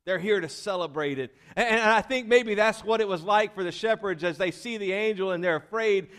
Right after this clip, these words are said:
And he says, "But hey, I'm bringing you good tidings of great joy." That here's the message that I'm bringing, that the king is come. The king is finally here.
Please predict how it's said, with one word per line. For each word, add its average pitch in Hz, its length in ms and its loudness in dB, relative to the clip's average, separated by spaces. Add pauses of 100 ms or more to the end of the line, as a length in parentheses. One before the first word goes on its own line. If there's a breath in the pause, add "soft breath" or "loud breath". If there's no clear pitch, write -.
And 190 100 -4
he 185 60 -2
says, 190 260 0
"But 185 140 0
hey, 240 160 4
I'm 196 200 4
bringing 214 320 0
you 196 140 -8
good 170 400 0
tidings 196 560 0
of 156 160 -4 (260 soft breath)
great 185 360 -4
joy." 123 500 -10 (720)
That 208 120 6
here's 233 260 2
the 208 100 2
message 214 500 0
that 214 100 0
I'm 180 200 0
bringing, 214 340 2
that 202 180 0
the - 80 -4
king 233 420 -4
is 185 160 -2
come. 214 440 0 (180 loud breath)
The 180 80 -4
king 233 360 -2
is 185 160 -2
finally 220 580 -2
here. 202 340 -2